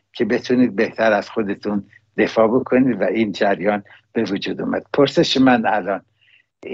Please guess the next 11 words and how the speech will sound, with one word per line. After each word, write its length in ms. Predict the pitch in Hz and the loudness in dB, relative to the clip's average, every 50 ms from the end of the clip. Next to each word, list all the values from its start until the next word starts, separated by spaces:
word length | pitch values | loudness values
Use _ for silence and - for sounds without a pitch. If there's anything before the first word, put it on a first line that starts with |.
| 120 - | -2 0
از 260 | 120 135 110 - 143 | 0 0 0 0 0
نظر 400 | 135 120 - 151 151 147 151 139 | -2 0 0 0 0 0 -2 -6
سیاست 640 | - - - 127 127 120 110 - 139 127 117 - 120 | -10 -10 -8 -6 -4 -4 -4 -4 -6 -6 -6 -8 -12
خارجی 800 | - - - 113 117 104 107 107 85 - 131 139 143 151 170 151 _ _ _ _ _ _ _ _ _ - | -14 -8 -6 -4 -4 -4 -6 -8 -10 -8 -6 -4 -4 -4 -6 -8 _ _ _ _ _ _ _ _ _ -4
گفتید 440 | 139 135 135 - - 147 135 - - | -4 -4 -4 -4 -6 -6 -6 -6 -6
که 240 | - 143 143 143 135 | -4 -2 -2 -2 -2
حاکمیت 720 | - - 127 123 - - 120 107 117 123 131 139 139 135 | 0 0 0 0 0 -2 -4 -2 0 0 0 0 0 0
دست 260 | 139 135 123 - - - | 0 -2 -2 -2 -2 0
ابوظبی 720 | 120 110 120 113 104 113 104 - 101 104 - - 98 82 | 2 2 2 2 0 -4 -6 -4 -4 -4 -2 -4 -6 -8
هست، 260 | 76 - - - - - | -8 -8 -10 -10 -4 -2
بله؟ 380 | 113 110 107 120 123 147 - | 0 0 2 2 0 -2 -4